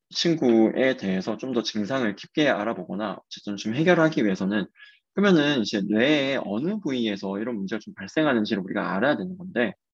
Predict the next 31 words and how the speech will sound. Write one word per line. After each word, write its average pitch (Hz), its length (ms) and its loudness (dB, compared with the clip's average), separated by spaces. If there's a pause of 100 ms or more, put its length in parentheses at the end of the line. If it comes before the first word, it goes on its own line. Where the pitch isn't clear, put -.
(300)
실제로 196 340 2
이것만 170 360 4
보고 107 200 -4
여러분, 95 340 -6 (380)
"어, 160 160 2 (920)
이런 139 300 2
신호가 143 220 0
나타났네. 98 560 -6 (140)
뇌의 113 300 6
어느, 104 300 2 (120)
뇌의 110 180 2
어디가 107 320 0
문제겠다."라는 104 1160 -6
걸 147 120 -2 (160)
바로 190 280 -2
알 135 140 0
수 175 120 -4
있으면 165 320 -4
좋겠죠. 98 400 -12 (160)
이제 101 260 -8
굉장히 123 420 -2
그 104 520 -2
훌륭하신 147 380 -2
의사분들은 123 500 -2
그렇게 113 260 -10
하겠지만, 117 480 -4 (560)
이제 104 680 2 (400)
보통은 175 400 2
좀 147 140 -2
알기 107 220 -2
어렵겠죠. 120 640 -6